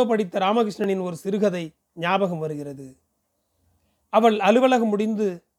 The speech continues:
அவனோடு ஒரு பஸ்ஸில் ஏறி போய் கொண்டிருப்பாள். எங்கே போவதென்று இருவருமே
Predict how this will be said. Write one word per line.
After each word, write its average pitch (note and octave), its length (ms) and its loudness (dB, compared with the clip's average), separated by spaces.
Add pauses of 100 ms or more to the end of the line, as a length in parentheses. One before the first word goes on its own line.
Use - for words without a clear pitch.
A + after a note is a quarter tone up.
(160)
அவனோடு G#3 420 4
ஒரு G3+ 160 4
பஸ்ஸில் F#3+ 360 -2
ஏறி F#3+ 200 0
போய் G3 300 -6
கொண்டிருப்பாள். D3+ 580 -10 (520)
எங்கே G#3 340 0
போவதென்று F#3+ 600 -2 (640)
இருவருமே A#3 520 4